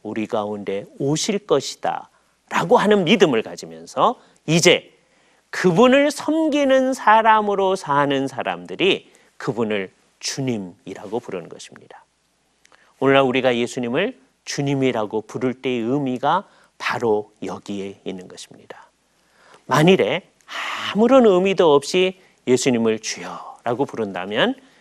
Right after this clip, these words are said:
그것은 정말 거룩한 하나님의 이름을 망령되이 일컫는 것이 된다고 하는 것을 우리는 유념해야 할 것입니다. 옛날에 여호와라고 하는 말을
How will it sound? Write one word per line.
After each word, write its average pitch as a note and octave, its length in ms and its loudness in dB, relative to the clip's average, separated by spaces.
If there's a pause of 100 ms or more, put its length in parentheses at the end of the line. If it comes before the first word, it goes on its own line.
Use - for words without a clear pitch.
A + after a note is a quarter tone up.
그것은 C#3 520 0 (300)
정말 D#3 600 2 (500)
거룩한 C4 800 4
하나님의 A#3 720 -2
이름을 A#2 540 -4 (380)
망령되이 C3+ 1040 -4
일컫는 A2 480 -8
것이 G2 220 -10
된다고 F2+ 480 -14
하는 F2 160 -16
것을 D3 400 -6 (220)
우리는 A2 480 -8 (100)
유념해야 D3+ 720 -2
할 E2 120 -10
것입니다. - 640 -18 (640)
옛날에 D3 560 2 (340)
여호와라고 C3 1200 2
하는 B2 240 -4
말을 G#2+ 480 -4